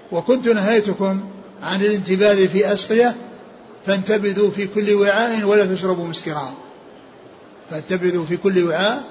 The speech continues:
ولا تشربوا مسكرا"، أنهم كانوا قبل ذلك، قبل نهوا عن ي-، أن ينبذوا في الح-، في، في الدبة والح-،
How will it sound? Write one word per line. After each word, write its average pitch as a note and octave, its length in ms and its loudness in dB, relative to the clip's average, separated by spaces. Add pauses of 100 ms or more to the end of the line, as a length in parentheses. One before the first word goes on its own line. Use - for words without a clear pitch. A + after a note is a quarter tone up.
(240)
ولا G3+ 180 2
تشربوا F#3 320 -2
مسكرا"، D#3+ 340 -6 (100)
أنهم E3 160 -4
كانوا G3 420 0 (460)
قبل F#3+ 180 0
ذلك، G3 540 0 (420)
قبل G#3 260 0
نهوا G3+ 280 -2
عن F3 160 -6
ي-، F3+ 160 -6 (380)
أن F#3 120 -6
ينبذوا F#3 680 0
في F3 100 -6
الح-، E3 420 -8
في، E3+ 260 -4 (280)
في F3+ 60 -6
الدبة E3+ 540 0
والح-، E3+ 680 -8